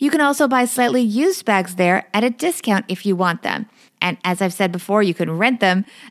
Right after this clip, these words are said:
at Rent the Runway or other similar websites. I will leave some links in the show notes for you guys. Given these resources, I would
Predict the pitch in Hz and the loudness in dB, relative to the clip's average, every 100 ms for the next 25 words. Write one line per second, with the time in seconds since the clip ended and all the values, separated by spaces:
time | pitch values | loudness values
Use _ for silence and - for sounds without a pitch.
0 | - 208 - 190 190 202 220 208 190 - | -6 -4 -2 -2 0 0 0 2 0 0
1 | - 208 202 202 202 190 190 180 180 185 | -2 -2 -2 0 0 0 0 0 2 0
2 | 175 170 170 165 175 165 165 - 185 185 | 0 -2 -2 -2 -2 0 -2 -4 -4 0
3 | 196 208 220 262 208 196 196 - 202 196 | 0 0 -2 -2 0 0 -2 -4 -4 -2
4 | - 190 180 170 - 170 160 160 151 156 | -2 -2 0 -4 -4 -4 0 0 -2 -4
5 | - _ - _ _ 233 247 302 302 294 | -14 _ -20 _ _ -4 -2 -2 0 0
6 | 277 262 262 240 240 233 - 247 269 | 0 0 0 0 0 -4 -2 0 0